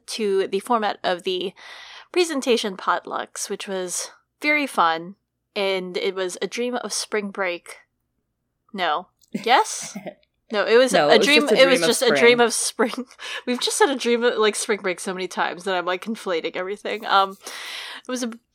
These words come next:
Speaker 1: dream of
Speaker 2: It's a
Speaker 1: spring
Speaker 2: marketing
Speaker 1: thing.
Speaker 2: scheme once a year, okay? <laughs>
Speaker 1: Until it comes out, which, dear God, I hope it does, but, um, <laughs>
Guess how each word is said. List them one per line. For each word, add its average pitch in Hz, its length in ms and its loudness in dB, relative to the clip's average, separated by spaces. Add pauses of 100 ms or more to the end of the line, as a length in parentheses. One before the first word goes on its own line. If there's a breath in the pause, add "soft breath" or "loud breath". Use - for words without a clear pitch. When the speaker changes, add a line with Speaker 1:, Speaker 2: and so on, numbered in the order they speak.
Speaker 1:
dream 311 280 2
of - 80 -6
Speaker 2:
It's 233 100 2
a - 40 0
Speaker 1:
spring 294 160 8
Speaker 2:
marketing 226 400 10
Speaker 1:
thing. 240 120 2
Speaker 2:
scheme 185 180 2
once 160 280 4
a 175 40 4
year, 143 440 2
okay? 147 640 2
<laughs> - 1500 -4
Speaker 1:
Until 311 360 4
it 370 100 2
comes 254 300 -2
out, 233 240 8
which, 196 260 -8 (180)
dear 240 180 -6
God, 202 360 2
I 170 120 -6
hope 202 200 -8
it - 80 -14
does, 196 320 -6
but, 214 340 -4
um, 190 440 0 (420 loud breath)
<laughs> - 0 -